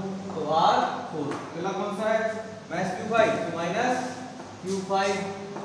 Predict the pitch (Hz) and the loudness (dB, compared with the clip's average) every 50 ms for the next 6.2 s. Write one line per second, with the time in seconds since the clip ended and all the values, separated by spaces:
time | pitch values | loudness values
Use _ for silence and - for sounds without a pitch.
0 | - - 165 156 143 165 190 196 208 - 208 - - 240 247 247 196 151 - - | -8 -8 -8 -4 -2 0 2 2 2 0 0 -2 0 2 2 2 4 2 2 0
1 | - - - - - - 151 160 180 208 247 - - - - - - - - - | -2 -4 -6 -6 -4 0 4 6 8 8 8 6 4 2 0 -2 -4 -4 -6 -6
2 | - - - - - - - - - - 220 254 - - - - - - - - | -6 -8 -10 -12 -12 -14 -16 -10 -6 -4 -4 -4 -4 -4 -8 -10 -12 -12 -14 -14
3 | - - - - - 160 175 196 202 214 - - - - - - - - - 196 | -14 -16 -14 -10 -6 -2 2 2 2 2 2 0 -4 -6 -8 -10 -10 -8 0 4
4 | 202 202 202 214 202 208 - 226 233 240 240 - 233 220 220 220 214 208 208 214 | 6 6 6 4 2 2 4 6 6 6 6 4 2 2 4 6 6 6 6 6
5 | 214 - 214 208 208 196 190 190 190 202 196 190 165 139 - - - - - - | 4 4 2 2 2 2 2 2 2 4 4 6 6 4 4 2 0 0 0 2
6 | - - - - | 2 4 4 4